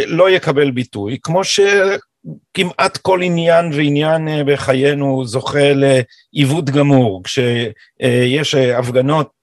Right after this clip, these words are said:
של ה-, אה, שמאל באמצע קורונה, אז זכות ההפגנה קדושה, וכשיש הפגנות של הימין, אה, נגד, אה, עריקת ימינה,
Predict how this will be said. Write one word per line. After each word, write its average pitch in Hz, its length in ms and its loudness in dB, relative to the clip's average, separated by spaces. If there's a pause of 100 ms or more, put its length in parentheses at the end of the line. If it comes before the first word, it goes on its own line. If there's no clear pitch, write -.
של 123 340 -4
ה-, 113 400 0 (420)
אה, 107 640 -2
שמאל 143 480 0
באמצע 127 340 -2
קורונה, 131 520 0
אז 110 80 -2
זכות 110 400 -4
ההפגנה 117 440 0
קדושה, 139 540 -2 (360)
וכשיש 165 320 -2
הפגנות 165 360 -2
של 165 180 0
הימין, 165 1000 0 (100)
אה, 139 240 0
נגד, 156 420 -2
אה, 151 340 -2
עריקת 147 420 0
ימינה, 196 560 0